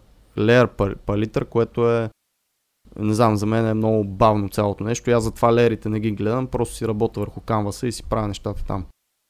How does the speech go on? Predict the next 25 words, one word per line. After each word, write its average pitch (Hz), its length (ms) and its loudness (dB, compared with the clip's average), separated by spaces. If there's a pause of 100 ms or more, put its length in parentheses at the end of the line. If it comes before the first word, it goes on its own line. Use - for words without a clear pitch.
(260)
И 131 140 4
ако 127 200 2
случайно 131 460 2
са 170 220 2
много 151 320 6
леери 147 220 8
един 131 240 4
върху 120 240 0
друг, 135 360 -4
с 117 180 -4
дясно 131 300 2
копче, 127 320 -6
като - 220 -8
кликнеш 127 400 -4
върху 107 240 -4
някой 110 320 -4
леер, 127 200 2
ти - 180 -10
излизат, 123 640 -6
а, 120 520 -2 (520)
подред 123 600 2
как 120 220 2
са 117 160 -4
в, 113 140 -2 (220)
а, 113 40 -4